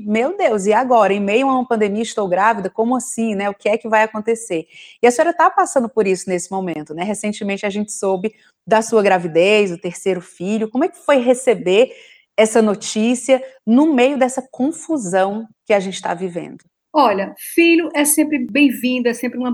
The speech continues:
Speaker 2: bênção na vida da gente. Então, assim, nós temos dois filhos, assim, e estão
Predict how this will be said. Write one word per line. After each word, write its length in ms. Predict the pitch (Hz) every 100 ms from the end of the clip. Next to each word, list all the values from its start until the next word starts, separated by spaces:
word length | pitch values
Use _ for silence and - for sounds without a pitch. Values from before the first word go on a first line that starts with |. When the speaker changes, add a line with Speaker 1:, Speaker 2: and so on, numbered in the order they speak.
| 196
Speaker 2:
bênção 320 | 233 247 247
na 140 | 233
vida 240 | 233 233 226
da 140 | 233
gente. 460 | 233 208 196 185 - - _
Então, 140 | - 254
assim, 480 | 247 269 226 214 226
nós 220 | 226 226
temos 440 | 247 233 233 -
dois 380 | 190 226 233 -
filhos, 360 | - 240 240 240
assim, 280 | 240 247 233
e 160 | 226
estão 200 | 226 -